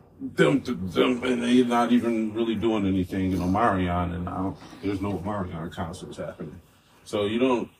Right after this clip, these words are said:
even really got singers that, singers that do that too much anymore. They're not performers. You got people that play instruments, but, like, the piano, they just sitting there. You don't really got singers that's playing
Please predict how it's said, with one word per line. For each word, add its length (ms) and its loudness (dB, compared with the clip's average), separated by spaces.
even 300 0
really 200 2
got 240 4
singers 460 0
that, 200 0
singers 460 0
that 220 -2
do 140 -2
that 200 -4
too 140 -10
much 300 -6
anymore. 400 -14
They're 160 -4
not 260 -2
performers. 680 0
You 120 -6
got 200 2
people 300 -2
that 240 0
play 240 6
instruments, 680 4
but, 260 2
like, 220 -2
the 180 -4
piano, 560 -2
they 120 2
just 200 -4
sitting 220 -2
there. 200 -2
You 140 0
don't 140 0
really 180 0
got 180 0
singers 380 -6
that's 160 -6
playing 460 -8